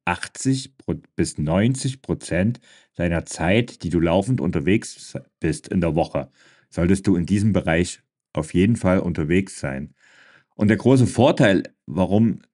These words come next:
so eine R-P-E-Skala, ähm, vielleicht auch wichtiger ist als der Pulswert, ähm, ist, dass eine R-P-E-Skala eben nicht nur erstmal den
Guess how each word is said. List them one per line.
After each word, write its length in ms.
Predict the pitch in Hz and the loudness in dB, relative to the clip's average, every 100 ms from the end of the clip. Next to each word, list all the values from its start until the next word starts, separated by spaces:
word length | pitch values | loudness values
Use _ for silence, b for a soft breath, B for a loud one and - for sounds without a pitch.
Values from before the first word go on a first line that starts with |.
| - | -2
so 80 | 92 | 0
eine 120 | 85 | 0
R-P-E-Skala, 1080 | 80 98 87 82 139 - 92 87 87 82 78 - _ _ _ _ _ _ _ - | 0 0 2 4 2 2 0 2 2 0 -4 -12 _ _ _ _ _ _ _ -6
ähm, 200 | 90 78 | -4 0
vielleicht 320 | 87 95 - | 2 2 2
auch 180 | 82 - | -2 0
wichtiger 440 | 104 131 127 95 | 0 4 4 4
ist 180 | 95 - | 2 0
als 220 | 90 85 | -2 -2
der 100 | - | -4
Pulswert, 800 | - 127 185 - - 76 73 - _ b b b b b b - | 2 4 4 2 -4 -2 -2 -6 _ b b b b b b -4
ähm, 320 | 85 85 87 - | -2 0 0 2
ist, 300 | 117 131 104 | 2 2 0
dass 120 | 95 | 2
eine 140 | 92 | 2
R-P-E-Skala 1040 | 87 - 90 95 147 - 85 82 87 90 - | 0 0 2 4 2 0 0 2 2 0 0
eben 400 | 92 85 85 _ _ - | 0 0 -2 _ _ -2
nicht 320 | 92 101 110 | 2 2 4
nur 200 | 113 101 | 4 4
erstmal 400 | 71 95 101 92 | 2 0 2 2
den 360 | 90 87 90 | 4 2 -2